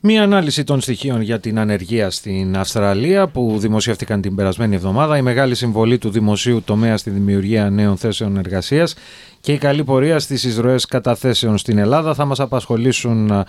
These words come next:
στην οικονομική αναφορά της εβδομάδας που επιμελείται ο Πάνος Αποστόλου. Πάνω σε χαμηλά επίπεδα κινείται το ποσοστό ανεργίας. Επομένως, ποιο είναι το πρόβλημα;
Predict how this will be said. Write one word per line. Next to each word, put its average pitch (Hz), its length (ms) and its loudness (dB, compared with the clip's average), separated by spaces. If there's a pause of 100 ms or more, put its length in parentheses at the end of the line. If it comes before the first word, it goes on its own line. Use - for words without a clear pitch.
(260)
στην 135 300 2
οικονομική 120 500 0
αναφορά 107 380 0
της 90 160 -6
εβδομάδας 98 500 0
που 117 80 -4
επιμελείται 98 520 -2
ο 90 40 -2
Πάνος 98 300 -2
Αποστόλου. 123 440 -2
Πάνω 175 240 2
σε 160 160 -2
χαμηλά 143 460 0
επίπεδα 170 520 0
κινείται 156 480 0
το 147 100 -2
ποσοστό 135 540 0
ανεργίας. 151 640 0 (320)
Επομένως, 147 640 0
ποιο - 220 0
είναι 196 100 2
το 143 100 0
πρόβλημα; 90 360 -2